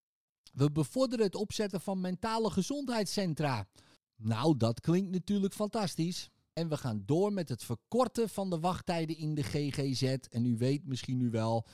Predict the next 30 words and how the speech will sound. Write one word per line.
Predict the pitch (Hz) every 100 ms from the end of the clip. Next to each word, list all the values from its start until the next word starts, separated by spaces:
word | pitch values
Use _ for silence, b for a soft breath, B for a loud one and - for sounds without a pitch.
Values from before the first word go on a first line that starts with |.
| B B
die | 110 123 123 107
zijn | 113 110 107 107
de | 104
laatste | 104 101 98 -
tijd | - 95 87 -
verdubbeld | - - 113 190 208 175 165 - - _ _ _ _ _
sinds | - - 131 131
corona. | - 117 110 113 110 104
En | 107 101
nu | 98 98 98
is | 104 95
er | 92
een, | 92 95 _ _
bijna | 95 95 95 98
een | 90 82
jaar | 87 95 92 95 b b b b
wachttijd | - 95 135 139 - - 160 139 127 - 131
bij | 123 127 123
de | -
G | - 151 127
G | 127
Z. | 117 123 110 - B B B B B -
Dus | 127 120 - -
ook | 175 185 175
sinds | - 254 254
de | - 190
V | 170 156
V | 143
D, | 131 123 120 123 123 b b b b b _
eh, | 110